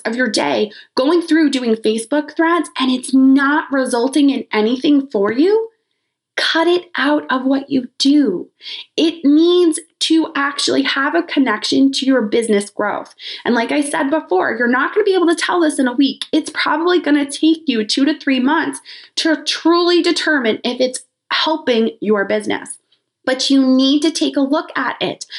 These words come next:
Take a look at all of the things that you have written down. Are there things that you can seriously just get rid of? It's waste of time for you. Or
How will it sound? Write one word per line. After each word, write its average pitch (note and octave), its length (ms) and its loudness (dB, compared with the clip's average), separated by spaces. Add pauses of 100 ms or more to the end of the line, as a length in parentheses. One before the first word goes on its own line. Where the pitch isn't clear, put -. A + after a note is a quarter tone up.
(200)
Take D4+ 240 0
a G#4 120 4
look E4+ 220 2
at D#4 100 -2
all C#4+ 240 2
of D#4+ 120 2
the D#4+ 100 2
things C#4 300 2
that C4+ 180 -2
you C4 80 0
have B3+ 240 -4
written G#3+ 260 0
down. G3 360 -4 (480)
Are D#4+ 320 2
there E4 180 2
things C#4 320 2
that - 160 -6
you C4+ 100 2
can A#3 220 0
seriously B3 540 -2
just - 200 -2
get - 160 -6
rid G3 140 -2
of? F3 160 -4 (160)
It's B3+ 180 -4
waste A#3 320 -4
of A3+ 120 -2
time F#3+ 340 0
for - 80 -8
you. F#3 280 -2 (420)
Or E4+ 460 0